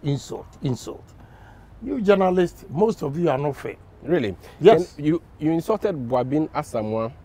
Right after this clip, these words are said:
Speaker 2: and he says Boabin Asamoah reacts to Kennedy Pong's insults at him. This was your former director of communication.
Speaker 1: Mm-hmm.
Speaker 2: Kennedy Pong in hot waters, judge summons him over insults. Kennedy Pong shows no mercy on baby mama, replies her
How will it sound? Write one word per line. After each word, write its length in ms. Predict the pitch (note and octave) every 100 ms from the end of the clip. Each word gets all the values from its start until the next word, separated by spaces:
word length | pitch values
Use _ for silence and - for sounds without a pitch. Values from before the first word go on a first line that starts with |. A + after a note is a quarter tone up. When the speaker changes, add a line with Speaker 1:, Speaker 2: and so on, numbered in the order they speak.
| -
Speaker 2:
and 120 | A#2+
he 80 | A#2+
says 280 | D#3 D3
Boabin 340 | B2 B2 C3+ E3+
Asamoah 380 | F#3+ B2+ B2 C3
reacts 400 | A#2+ A#2 D3 -
to 120 | - A#2
Kennedy 360 | A#2 A2 A2
Pong's 280 | G#2 C3 C3
insults 360 | A2 A2+ A#2 A2
at 120 | F#2 F#2+
him. 300 | A#2 G#2+ E2+ - - -
This 160 | C3 F3
was 160 | D3 A#2+
your 100 | A#2+
former 280 | F3+ C#3+
director 340 | C3 A2+ A#2 B2
of 120 | A2+
communication. 680 | G#2+ G2+ G2+ B2+ B2+ - - -
Speaker 1:
Mm-hmm. 240 | B2 G#2 A2+ -
Speaker 2:
Kennedy 320 | - D3+ C#3+
Pong 260 | C#3+ G3 F#3+
in 100 | C3+
hot 240 | B2 D#3
waters, 480 | C#3+ B2+ A#2+ G2+ F2 G#2
judge 240 | A2+ D3 D#3
summons 460 | - C3+ C3+ C3
him 120 | B2 A#2
over 180 | G#2 G2
insults. 500 | A#2+ A#2+ - D#2+ - - - - -
Kennedy 260 | D3 C#3+
Pong 200 | C#3+ A3
shows 280 | G#3+ F3 E3+
no 180 | D3 D3+
mercy 380 | C#3+ C3+ - C3+
on 160 | A2+
baby 220 | A#2+ C#3 C3+
mama, 300 | B2+ A2+ G2+
replies 420 | G#2+ - C#3 D3+
her 160 | C3+